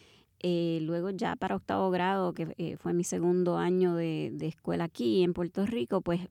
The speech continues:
eh, iba viendo. Eh, yo le-, me, eh, recuerdo que en Salinas, en, en la escuela Valdoriotti de Castro, eh, nosotros tomábamos clases como en uno, este,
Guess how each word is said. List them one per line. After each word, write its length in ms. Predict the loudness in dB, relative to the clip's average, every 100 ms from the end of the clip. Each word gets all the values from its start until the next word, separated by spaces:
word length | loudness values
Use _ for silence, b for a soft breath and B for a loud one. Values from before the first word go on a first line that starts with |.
| _
eh, 120 | -10 -4
iba 300 | 0 0 2
viendo. 640 | 2 2 2 0 0 -4 -6 b b b b
Eh, 200 | -2 -2
yo 340 | 0 0 0 0
le-, 100 | 0
me, 200 | 2 0
eh, 80 | -2
recuerdo 400 | -4 -6 -4 -2
que 260 | -2 -2 0
en 120 | 0
Salinas, 500 | -2 -2 -2 0 0 -2
en, 380 | -4 -2 0 -2 -2
en 360 | -2 -2 -2
la 280 | -4 -6 -8
escuela 360 | -10 -8 -6 -4
Valdoriotti 600 | -2 0 0 0 -2 0
de 140 | -2 -2
Castro, 680 | -4 -4 -6 -4 -2 -2 0
eh, 340 | 0 0 -2 0
nosotros 840 | 0 0 -4 -6 -4 -2 -2 -6 -10 -8
tomábamos 500 | -4 -2 -2 0 -2
clases 540 | -2 -4 -4 -4 -4 -6
como 280 | -4 -2 -2
en 160 | -2 -2
uno, 380 | -2 0 -2 -2 b b b b b b b b b b -4
este, 1160 | -2 -4 _ _ -6 -4 -2 -4 -6 -6 -10